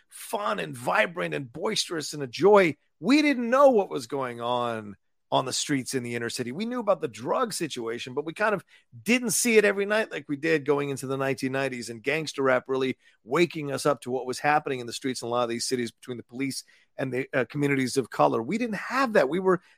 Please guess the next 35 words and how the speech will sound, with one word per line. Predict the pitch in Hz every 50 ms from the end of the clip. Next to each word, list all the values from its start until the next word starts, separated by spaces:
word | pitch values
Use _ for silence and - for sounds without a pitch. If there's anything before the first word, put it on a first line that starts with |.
| _ _
disillusioned | 131 160 285 - - - 269 247 220 220 262 269 254 196 143 185 190 170 151
in | 147
the | 139 139
nineteen | 139 139 135 131 - 135 127
eighties | 127 120 123 120 117 120 117 -
to | - 120
think | - - 160 147 139 - - _ - _ _ _ _
anything | - 240 254 254 202 - 240 220
was | 220 208 -
possible. | - - - - 208 196 - - - 180 170 170 175 175 165 - _ _ _ _ -
Money | 151 175 214 240 277 - 254 240 196
could | - 226 214
be | 190 214
made | 202 208 208 208 202
at | 190 180
any | 190 190 190 180
time. | - - 175 180 180 180 180 180 175 170 160 - _ _ _ _
You | 156 170 226 247 240
could | 170 220 214 185
be | 202 190
successful | - - 196 - - - 202 170 - - - 190 180 175 170
at | 170
any | 170 170 175 170
moment. | 160 156 160 165 160 156 156 156 147 143 - _ _ _ _ -
And | 151 156 160 156
we | 175 190
got | 185 208 196 196
lost | 185 196 226 311 330 - - - -
in | 156 127
that | 120 117 117 117 - - -
kind | - 139 131
of | 123 -
thing. | - 165 170 170
And | 151 -
so | - 175 156